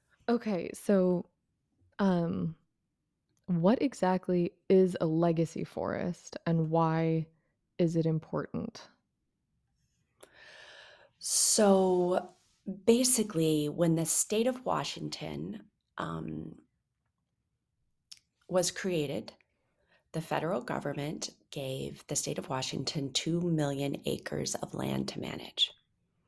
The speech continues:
Speaker 2: One point four million of those acres were,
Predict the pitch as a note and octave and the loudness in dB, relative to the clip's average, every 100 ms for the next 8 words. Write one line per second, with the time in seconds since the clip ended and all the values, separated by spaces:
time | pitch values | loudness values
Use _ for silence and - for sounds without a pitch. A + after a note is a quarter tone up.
0 | _ _ _ _ _ _ _ - - E3 | _ _ _ _ _ _ _ -20 -2 2
1 | F3 G3 A#3 B3 - F3+ F3 F3+ E3+ D3+ | 4 2 -2 -4 -4 -2 0 2 0 0
2 | C3+ C#3 C#3+ D3 C#3+ - C#3+ - C#3 - | -2 -4 -4 -4 -4 -4 -6 -6 -8 -6
3 | C3+ C3 B2 B2+ | -4 -4 -6 -8